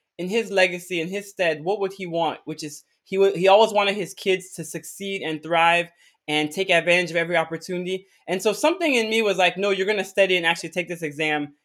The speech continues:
in his honor." And so I was dealing with my dad passing away, but I was also dealing with trying to get through chemistry and biology and English and calculus. And somehow, some way, the, God gave me the strength to continue through that semester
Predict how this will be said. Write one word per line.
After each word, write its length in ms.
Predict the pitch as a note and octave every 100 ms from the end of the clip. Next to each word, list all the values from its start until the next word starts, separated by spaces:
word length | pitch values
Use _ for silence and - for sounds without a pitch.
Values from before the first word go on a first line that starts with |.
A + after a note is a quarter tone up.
| _
in 140 | D#3+ D#3+
his 180 | D#3+ D3+
honor." 380 | D#3 D3+ A2+ - _ _ _ _
And 140 | F3 F3+
so 320 | G#3 G3 -
I 120 | F#3
was 480 | A#3+ A3 G#3 - - _ _ _
dealing 280 | E3 B3 C#4
with 100 | A3+
my 140 | G3 E3+
dad 280 | F#3 G3+
passing 300 | A3 F#3+ F3+
away, 120 | E3+ E3
but 120 | E3+
I 60 |
was 100 | E3
also 280 | F#3+ A3+ C4
dealing 320 | F#3 G#3 G3
with 120 | F3 E3+
trying 240 | G3+ G3+
to 100 | G3
get 180 | F#3+ G3
through 120 | F#3
chemistry 420 | G#3 G#3 F#3 F#3+
and 80 | E3+
biology 480 | E3 F3 F3+ D#3+ D#3
and 100 | D#3
English 340 | F#3 F3 C#3+
and 100 | D3+
calculus. 560 | E3+ F#3 F3 D3 - - _ _ _
And 160 | D#3+ E3
somehow, 400 | - D#4+ D4+ C4+
some 240 | C#4 A3+
way, 160 | G3+ G3
the, 240 | F3 F3 C#3+
God 300 | F3 A#3 G3
gave 180 | G#3 F#3+
me 320 | F#3 F3+ F3
the 140 | D3+
strength 440 | D3+ - G3 G3 - _ _ -
to 240 | F#3 F3+ E3+
continue 720 | - F3 - A#3+ B3+ D4+ C#4 - _ _ _
through 140 | B3+ C4
that 180 | C4+
semester 640 | C4+ B3 B3 A#3+ B3 B3